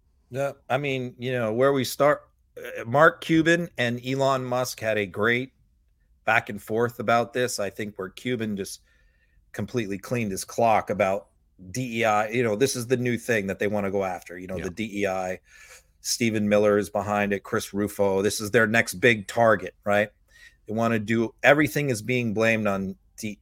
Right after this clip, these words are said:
Speaker 1: diversity, equity, inclusion.
Speaker 2: Yeah.
Speaker 1: And, you know, t-, in the past, the Republicans have always, um,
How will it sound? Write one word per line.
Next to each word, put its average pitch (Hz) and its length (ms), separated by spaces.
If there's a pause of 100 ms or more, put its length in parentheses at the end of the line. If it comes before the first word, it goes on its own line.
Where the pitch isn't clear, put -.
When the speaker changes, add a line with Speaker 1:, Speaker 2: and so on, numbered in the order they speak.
(100)
Speaker 1:
diversity, 107 580
equity, 101 340
inclusion. 92 560 (180)
Speaker 2:
Yeah. 73 120 (480)
Speaker 1:
And, 147 320
you 165 80
know, 135 220
t-, - 180 (520)
in 180 120
the 175 80
past, - 840 (220)
the 147 140
Republicans 175 720
have 131 160
always, 143 580 (100)
um, 110 440